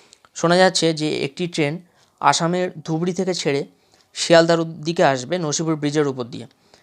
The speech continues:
কৃষ্ণনগর সিটি জংশন, রানাঘাট জংশন পার করে ট্রেনটি নাকি শিয়ালদায় গিয়ে পৌঁছবে এবং এই ট্রেনটির নাম নাকি মদনমোহন এক্সপ্রেস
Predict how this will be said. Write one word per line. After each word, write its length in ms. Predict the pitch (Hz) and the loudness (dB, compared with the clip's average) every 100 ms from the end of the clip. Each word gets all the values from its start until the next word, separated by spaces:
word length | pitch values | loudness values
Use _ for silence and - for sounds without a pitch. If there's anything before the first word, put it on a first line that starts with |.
| _ - | _ -6
কৃষ্ণনগর 460 | 160 165 165 170 170 | -4 2 4 4 2
সিটি 180 | 151 160 | -2 -2
জংশন, 320 | 160 160 170 | -2 -2 0
রানাঘাট 360 | 143 147 156 156 | 2 2 2 0
জংশন 300 | 160 160 165 | -2 -2 -4
পার 180 | 135 143 | 0 0
করে 180 | 143 170 | 0 -4
ট্রেনটি 320 | 185 156 147 151 | -4 -6 -6 -8
নাকি 240 | 147 175 - _ _ _ _ | -8 -10 -14 _ _ _ _
শিয়ালদায় 380 | - 151 143 151 | 0 4 4 4
গিয়ে 120 | 160 170 | 0 -4
পৌঁছবে 360 | 139 123 110 110 - _ _ _ _ _ _ _ | -6 -6 -10 -12 -18 _ _ _ _ _ _ _
এবং 180 | 156 165 | 4 6
এই 100 | 160 | 4
ট্রেনটির 360 | 160 170 180 190 | 2 0 0 0
নাম 160 | 170 185 | 0 0
নাকি 220 | 185 160 | -2 -4
মদনমোহন 520 | 170 147 160 170 175 175 | -2 0 0 0 0 0
এক্সপ্রেস 280 | 165 170 | -4 -6